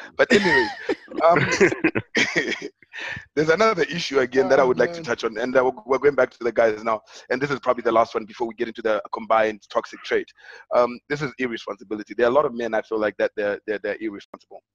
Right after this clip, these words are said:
Speaker 1: right? Um, irresponsible in the sense that, um, once in their, once they're, they're in their relationship, um, you know, they just, like, forsake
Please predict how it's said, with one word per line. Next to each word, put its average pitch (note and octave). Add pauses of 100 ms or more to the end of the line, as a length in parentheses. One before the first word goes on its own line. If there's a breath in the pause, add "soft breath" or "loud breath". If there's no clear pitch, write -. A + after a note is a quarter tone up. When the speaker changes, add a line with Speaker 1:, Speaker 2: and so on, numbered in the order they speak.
(440 soft breath)
Speaker 1:
right? G#2
Um, G#2 (680)
irresponsible B2+
in G#2
the G2+
sense G#2
that, G2+ (360 loud breath)
um, G#2
once A#2+
in A2
their, G#2+
once A2+
they're, G2+
they're G2
in A2
their G#2
relationship, G2+ (400 loud breath)
um, G2+
you G#2
know, G#2+
they A2
just, A2
like, G#2+ (180)
forsake A#2